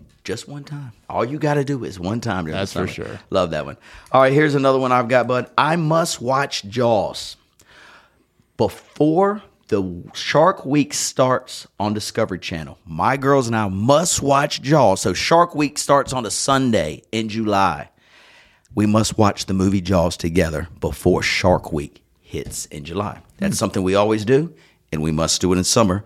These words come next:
Speaker 1: to make it feel like a true summer to me. You want me to keep rocking?
Speaker 2: No, I've got one.
Speaker 1: Okay, go ahead.
Speaker 2: I've got one. Um, I feel like every summer, it, in, uh, it may be a be-, while I'm at the beach thing, but you know what a low country boil is?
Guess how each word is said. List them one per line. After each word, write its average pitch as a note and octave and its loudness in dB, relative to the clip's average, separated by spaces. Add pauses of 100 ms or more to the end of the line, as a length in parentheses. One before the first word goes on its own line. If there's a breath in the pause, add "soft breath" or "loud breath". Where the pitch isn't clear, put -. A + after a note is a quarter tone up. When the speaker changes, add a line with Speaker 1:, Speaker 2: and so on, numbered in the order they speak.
(300 soft breath)
Speaker 1:
to - -10
make E2 -6
it D2+ -10
feel D2+ -2
like C2+ -8
a - -6
true C#2+ -4
summer C2 -6
to - -14
me. - -16 (160 soft breath)
You F2+ -2
want F#2 0
me E2+ -2
to - -12
keep - -8
rocking? F#2+ -2 (100)
Speaker 2:
No, E3 2
I've C3 0
got A#2+ 4
one. A#2 4
Speaker 1:
Okay, D3+ -6
go C3+ -8
ahead. G#2+ 0
Speaker 2:
I've B2+ -2
got G2+ 2
one. A2+ -2 (400 loud breath)
Um, D3+ 2
I D3+ 2
feel D#4 0
like C4 2
every F3 2
summer, C#3 -2
it, C#3 -4
in, C3+ -4 (520)
uh, - -4
it C3+ 0
may A3 4
be G3+ 2
a C3 2
be-, B2+ -8
while C3 2
I'm A#2+ 0
at G#2+ -4
the G#2+ -4
beach G#2+ -6
thing, E3 -4 (1120 soft breath)
but D3 2
you C4+ 0
know B3+ 6
what D#3+ 8
a - 6
low B2 4
country G2 -4
boil E2+ -6
is? - -18